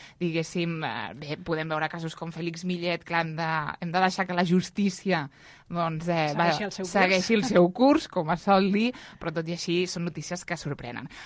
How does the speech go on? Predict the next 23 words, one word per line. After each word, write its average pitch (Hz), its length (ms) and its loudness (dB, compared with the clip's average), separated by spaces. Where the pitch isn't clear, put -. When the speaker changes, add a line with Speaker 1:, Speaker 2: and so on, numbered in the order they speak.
Speaker 1:
Aprofitant 214 400 0
que 302 80 -4
tenim 254 260 2
a 220 280 6
la 185 100 -2
Mariana 190 400 0
Déu 185 220 -2
avui, 180 260 -2
que 180 60 -6
és 165 240 -10
educadora 175 520 -2
i 202 60 -2
responsable 170 480 -8
de 165 80 -6
comunicació 165 640 -6
de 165 80 -2
la 160 80 -4
Fundació 165 500 -6
La 160 80 -4
Salut 165 400 -6
Alta 165 300 -2
de 160 100 -6
Badalona, 180 480 -2